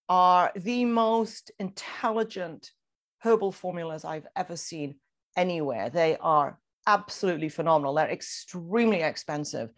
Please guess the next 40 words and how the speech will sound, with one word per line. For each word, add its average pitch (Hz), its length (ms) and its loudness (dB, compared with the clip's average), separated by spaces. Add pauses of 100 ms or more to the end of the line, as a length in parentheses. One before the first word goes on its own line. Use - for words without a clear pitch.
(320)
but 190 80 2
that 202 200 8
is 202 120 6
because 190 420 -4
they 175 200 4
are 160 300 0 (180)
the 180 420 0 (340)
best - 440 2 (100)
quality 151 520 -2
I've 139 200 -4 (100)
ever 160 300 -2
seen 151 300 -10
anywhere. 147 400 0
And 156 100 0
I 190 160 6
was 202 400 4
there 175 340 2
when 151 200 -2
he 160 140 -10
was 151 160 -8
starting 151 400 -2
the 151 80 -6
company. 131 500 -6
So 147 240 -6
I 156 260 -2
actually 151 480 -2
did 160 180 -4
some 165 160 -10
of 147 60 -8
the 147 60 -8
primary 147 440 -6
research 147 460 -4
with 190 160 -4
him 220 180 0 (400)
to 185 100 0
find 160 440 4
some 156 160 0
of 151 80 -4
the 151 80 -6
suppliers. 143 760 0